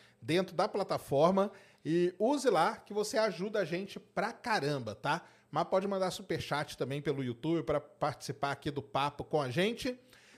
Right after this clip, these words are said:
Lembrando que pela plataforma você também pode virar o quê? Membro aqui do Ciência Sem Fim.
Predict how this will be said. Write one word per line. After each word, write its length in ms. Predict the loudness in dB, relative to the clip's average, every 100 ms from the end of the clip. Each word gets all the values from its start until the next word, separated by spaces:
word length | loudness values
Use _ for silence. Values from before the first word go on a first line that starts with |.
| -2
Lembrando 380 | 2 4 4 2
que 80 | 2
pela 160 | 2
plataforma 640 | 2 0 -2 4 6 6
você 180 | 2 0
também 240 | -2 -2 2
pode 240 | 2 2
virar 320 | 4 6 6
o 60 | 4
quê? 200 | 2 2
Membro 600 | 2 2 4 4 4 2
aqui 200 | 4 0
do 140 | 0
Ciência 440 | -2 -2 -2 -2 -4
Sem 60 |
Fim. 300 | -4 -6 -6